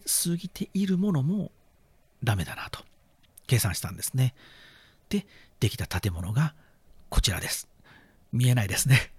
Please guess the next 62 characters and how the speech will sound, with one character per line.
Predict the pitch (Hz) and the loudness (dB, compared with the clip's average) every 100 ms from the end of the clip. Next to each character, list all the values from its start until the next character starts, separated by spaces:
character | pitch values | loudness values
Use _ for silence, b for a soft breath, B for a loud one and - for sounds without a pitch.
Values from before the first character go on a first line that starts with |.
| - | 2
<laughs> | - 151 - | 6 6 6
音 | 143 123 | 4 4
声 | - 113 | 2 2
で | 135 | 2
は | |
見 | 107 | 2
え | 113 | 0
な | 113 | -2
い | - | -6
と。 | - B B B B B | -12 B B B B B
皆 | 120 | -4
さ | 98 | -2
ん | |
見 | 104 | 0
て | 139 | 0
く | 127 | 0
だ | |
さ | 113 95 | 0 0
い。 | |
あ | 98 | -2
の、 | |
弊 | 95 156 | 0 2
社 | - | 2
の | 107 | 0
ホ | 131 | 0
ー | |
ム | |
ペ | 131 | 2
ー | |
ジ | 101 | 0
で | 87 | 0
見 | |
て | 107 | -4
く | - | 2
だ | |
さ | - - 113 | 2 4 2
い。 | - - - B 190 185 | -2 -6 -14 B -6 -2
は | - 127 | 2 2
い。 | - _ - | 0 _ -6
こ | - | -2
れ | 113 | 0
が、 | 107 - | -2 -4
う | 127 | -4
ち | 127 | -2
の | 156 | 2
が、 | 175 - | 2 0
僕 | - 113 | 0 -2
ら | 107 | 0
が | 107 - | -4 -4
作 | - 156 | -6 -2
っ | |
た | 170 | 0
建 | 98 95 | 0 0
物 | 87 85 | -4 -6
の | 87 | -6
イ | 87 | -6
メ | 92 | -6
ー | 85 | -6
ジ | |
で | 87 | -6
す | - | 0
ね。 | 143 139 | 2 2